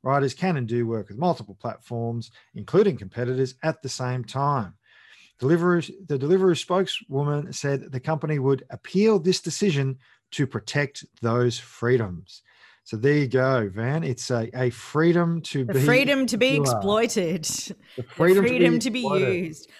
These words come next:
Speaker 2: I just love the idea that, oh, they're free to delegate their jobs to other people. And it's like, really? Sham contracting from sham contracting? I wonder what the people who Deliveroo drivers are, um, uh, delegating to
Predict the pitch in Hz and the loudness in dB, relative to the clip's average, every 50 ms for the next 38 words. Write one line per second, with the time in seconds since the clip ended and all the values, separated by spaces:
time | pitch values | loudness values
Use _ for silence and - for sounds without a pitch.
0 | - - - 220 233 269 359 349 - 269 269 277 262 320 262 220 208 196 226 240 | -20 -2 0 0 2 2 2 2 4 2 2 2 2 0 2 2 0 0 -2 -4
1 | 240 196 202 196 - - 285 277 214 202 196 247 262 254 - - 185 180 175 175 | -2 -4 -4 -6 -2 -2 0 0 0 0 -2 -4 -6 -4 -6 -6 -4 -4 -6 -6
2 | - 185 165 147 175 160 156 196 202 196 202 180 - - 185 180 160 185 170 180 | -8 -10 -8 -6 -6 -4 -4 -4 -2 -2 -2 -4 -2 -4 -6 -4 -2 -4 -4 -4
3 | 190 - - 180 - 170 170 165 170 156 - 165 160 160 - 226 262 285 262 - | -6 -8 -8 -8 -6 -4 -4 -4 -4 -4 -2 -4 -4 -2 -2 -4 -2 -2 -4 -4
4 | - 190 202 202 185 - 196 190 - 170 175 175 190 226 262 285 311 302 - - | -2 -2 -2 -2 -2 -2 -2 -2 -2 -4 -4 -2 0 0 0 0 -2 -4 -4 -4
5 | - 202 202 202 202 - 196 190 - 208 185 175 - - 180 165 180 175 - 180 | -4 -2 -4 -4 -4 -4 -6 -4 -4 -4 -6 -6 -6 -8 -6 -6 -6 -4 -4 -4
6 | 170 165 - - 175 156 165 170 170 160 170 185 165 147 - - - 160 143 165 | -4 -4 -4 -4 -4 -4 -4 -4 -4 -4 -4 -4 -4 -6 -6 -6 -8 -6 -6 -4
7 | 220 220 - - - - - 233 262 277 320 269 285 233 254 - - - 226 214 | -6 -8 -8 -18 -20 -8 -4 -2 0 0 0 -2 -2 -4 -2 0 2 2 2 4
8 | 226 226 214 208 190 202 196 185 165 165 190 185 190 202 185 185 185 190 196 202 | 4 4 4 4 2 2 0 0 -2 -4 -2 0 0 -2 -2 -2 -2 0 0 0
9 | 208 202 180 - 185 180 180 170 165 175 170 143 180 180 165 160 160 160 165 165 | 0 -2 -4 -2 0 0 0 -2 -4 -6 -8 -6 -6 -4 -2 -2 -2 -4 -4 -6
10 | - - _ _ - 180 170 170 160 160 - - _ - 165 170 165 160 156 156 | -10 -18 _ _ -2 -2 -2 -2 -2 -6 -14 -18 _ -6 -4 0 0 0 0 -2
11 | 151 143 - - - _ - 175 175 180 185 190 190 185 170 156 156 156 170 - | -4 -6 -10 -18 -20 _ -6 -2 0 2 2 2 2 2 2 2 0 -2 -4 -2
12 | - 165 156 151 151 | -2 -2 -2 -2 -6